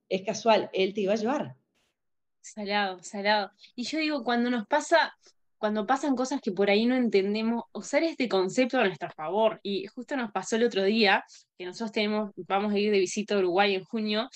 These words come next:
Speaker 2: y tenemos un pasaje y nos cambiaron por uno y nos pusieron un pasaje de mierda, tipo veintidós horas de conexión. Y yo le digo a Manu, "Bueno", hicimos como las gestiones para ver si nos lo cambiaba, tipo, fue una tranza, no nos atendía ninguna atención al cliente.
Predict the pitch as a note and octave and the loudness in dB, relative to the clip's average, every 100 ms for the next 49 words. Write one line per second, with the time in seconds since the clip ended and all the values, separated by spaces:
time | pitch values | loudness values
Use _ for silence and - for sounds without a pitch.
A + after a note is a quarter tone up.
0 | - - - G3 A#3+ C4+ G#3+ G3+ A3+ A3 | -16 -18 -10 -8 -6 -6 -6 -2 -2 0
1 | B3 G#3 - F#3 G#3 C4 D4 G#3 G#3 A#3 | -2 -2 -4 -2 0 2 2 2 2 2
2 | C#4 C#4 G3 G3 - C4+ D4 C4+ D#3+ D#3+ | 0 0 -4 -8 -8 -6 -4 -6 -6 -6
3 | A3 D4+ F3+ F3+ G#3+ A3+ G3+ F3 F#3 F#3+ | -4 -2 0 2 2 4 2 0 -2 0
4 | F#3+ F#3 A#3 C4 C4 A3 F3+ F3 E3 - | 0 0 0 0 0 -2 -4 -6 -6 -4
5 | A3 A3+ C4+ - - - - _ G#3 - | 0 2 0 -4 -16 -16 -18 _ -14 -8
6 | C4+ C4 B3 B3 A#3+ A#3 G#3 C4+ C#4 A#3+ | -6 -4 -4 -4 -2 -4 -2 0 0 -2
7 | - _ _ _ _ _ - _ B3+ - | -8 _ _ _ _ _ -20 _ -12 -4
8 | D#4+ F#4+ F4+ C4 A3 A3 G#3+ - C4 D4 | 0 0 0 0 0 -2 -6 -2 0 0
9 | B3+ G3 G3+ A3 A3+ G3+ G3 F3+ F3 G3 | 2 2 2 0 -4 -4 -4 -2 0 2
10 | G#3 G#3+ G#3+ G#3 F#3+ F#3+ A3 A#3+ E3 - | 4 4 0 -4 -12 -12 -8 -4 -2 0
11 | F#3 G3+ G#3 - F#3 G#3 A#3+ G3+ F3 F#3 | 2 2 2 -2 -2 -2 -2 -2 -2 0
12 | G3+ F#3 F3 F#3+ G3+ F#3+ F#3 G#3+ G3+ F3+ | 2 2 2 2 2 0 -2 0 0 0
13 | F#3+ G#3+ G#3 G#3 A3+ | 2 2 2 -2 -4